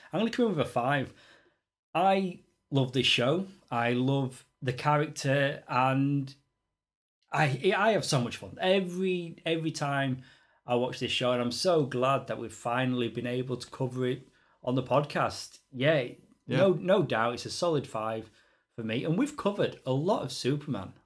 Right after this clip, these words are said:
Speaker 2: We have.
Speaker 1: on the show.
Speaker 2: Yeah.
Speaker 1: Whether it be Smallville,
Speaker 2: We have Man of Steel.
Speaker 1: Man of Steel.
Speaker 2: Batman versus Superman. We done that? Dawn of Justice?
Speaker 1: No, we covered that.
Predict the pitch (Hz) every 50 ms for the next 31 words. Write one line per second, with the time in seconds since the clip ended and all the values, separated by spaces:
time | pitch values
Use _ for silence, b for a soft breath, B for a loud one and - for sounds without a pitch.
0 | _ - 120 117 110 107 101 98 - 113 104 101 98 - - 95 - 123 - _
1 | - - 117 110 110 104 98 - - - 151 160 147 143 147 151 151 - 127 120
2 | 120 - - - 143 151 160 160 160 156 156 156 156 156 156 156 147 127 113 110
3 | 101 107 110 104 104 - - 117 113 117 120 117 113 - - B B B B B
4 | B B B B B B B _ _ _ - 135 139 143 135 - - 170 165 160
5 | 160 160 160 156 151 147 151 - - _ _ - 123 120 127 131 120 113 107 -
6 | - - 131 - 123 117 117 117 120 113 107 104 120 120 113 113 120 131 139 151
7 | - - - _ _ _ _ _ _ _ _ _ - - 120 117 113 113 131 131
8 | - 160 147 - 139 135 160 175 202 202 180 156 160 147 151 - 190 180 185 180
9 | - 165 160 - - -